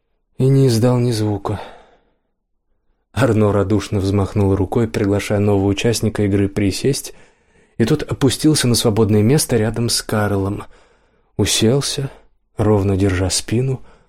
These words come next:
будто прилежный школяр. Его руки, вдруг заметила Ивер, по-прежнему были в перчатках, и теперь она начала догадываться, что могло стать тому причиной. «И кто же из нас будет первым рассказывать?»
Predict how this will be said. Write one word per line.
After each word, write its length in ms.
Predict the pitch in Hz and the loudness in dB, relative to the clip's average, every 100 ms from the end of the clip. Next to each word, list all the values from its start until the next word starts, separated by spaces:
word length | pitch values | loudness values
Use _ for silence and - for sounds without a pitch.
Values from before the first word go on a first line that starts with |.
| _ | _
будто 320 | 98 104 - | -2 -2 -4
прилежный 580 | 98 107 104 104 98 104 | -2 2 4 4 2 0
школяр. 640 | - - 101 101 98 - - _ _ _ _ _ _ _ - | -2 -4 -2 -2 -4 -8 -16 _ _ _ _ _ _ _ -2
Его 220 | 107 113 | 2 2
руки, 340 | 120 143 - 151 | 2 0 0 -2
вдруг 300 | 131 135 123 | 0 -2 -2
заметила 400 | 131 131 127 131 | 0 0 0 -2
Ивер, 380 | - 117 123 | 0 0 0
по-прежнему 560 | 110 113 131 131 131 123 | 0 -2 0 0 0 0
были 180 | 120 120 | 2 0
в 140 | - | -2
перчатках, 840 | - 113 - 113 95 - - - - _ _ _ | -4 -4 -2 -2 -2 -6 -12 -14 -18 _ _ _
и 80 | 107 | -4
теперь 260 | - 127 - | -2 0 2
она 160 | 117 | 2
начала 320 | 110 107 117 | 2 2 2
догадываться, 560 | 110 107 127 123 117 - | 2 0 0 0 -2 -2
что 160 | - 117 | -4 -2
могло 240 | 113 113 | 0 0
стать 300 | - 117 110 | 0 -2 -2
тому 240 | 117 113 | -2 -2
причиной. 800 | 113 120 113 - 104 98 104 - _ _ _ _ _ _ _ _ _ _ _ _ - | -2 -4 -4 -4 -2 -4 -6 -14 _ _ _ _ _ _ _ _ _ _ _ _ -2
«И 480 | 107 98 92 90 - | 0 2 0 -6 -8
кто 260 | - 113 | -4 0
же 160 | 98 101 | 2 0
из 100 | 92 | 0
нас 200 | 101 92 | 0 -2
будет 360 | 98 95 - - - | -4 -4 -4 -10 -14
первым 460 | - 104 113 131 117 - _ _ _ _ _ | -4 -2 0 -2 -6 -12 _ _ _ _ _
рассказывать?» 680 | 107 110 - 120 113 117 | -4 -4 -2 -2 -2 -4